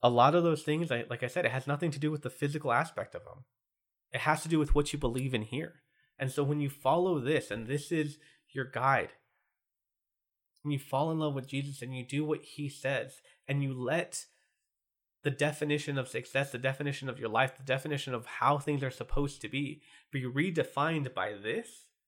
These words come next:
instead of by what's around us, it changes our whole life. So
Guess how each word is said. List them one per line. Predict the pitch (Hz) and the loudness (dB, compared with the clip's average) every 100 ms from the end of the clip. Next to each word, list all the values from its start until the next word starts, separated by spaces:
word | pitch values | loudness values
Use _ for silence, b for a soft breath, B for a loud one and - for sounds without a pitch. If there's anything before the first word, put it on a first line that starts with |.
| _ _ _ _ _ _ _ _ - | _ _ _ _ _ _ _ _ -8
instead | 127 - 139 | -4 4 4
of | 151 | 6
by | 139 135 | 4 4
what's | 143 143 | 4 0
around | 123 110 135 185 | -2 0 -2 -2
us, | 240 247 - _ _ _ _ _ _ _ _ _ _ - | -6 -10 -20 _ _ _ _ _ _ _ _ _ _ -2
it | 147 | -2
changes | 147 - 170 160 123 | -2 -4 -2 -2 -2
our | 113 | -2
whole | 110 123 | -2 -2
life. | 107 - - _ _ _ _ _ _ _ _ _ _ _ _ _ _ _ _ _ _ _ _ _ _ _ _ _ _ _ _ _ _ _ _ _ _ _ _ _ _ _ - - - _ | -2 -6 -12 _ _ _ _ _ _ _ _ _ _ _ _ _ _ _ _ _ _ _ _ _ _ _ _ _ _ _ _ _ _ _ _ _ _ _ _ _ _ _ -20 -20 -20 _
So | - - 139 117 | -6 2 4 4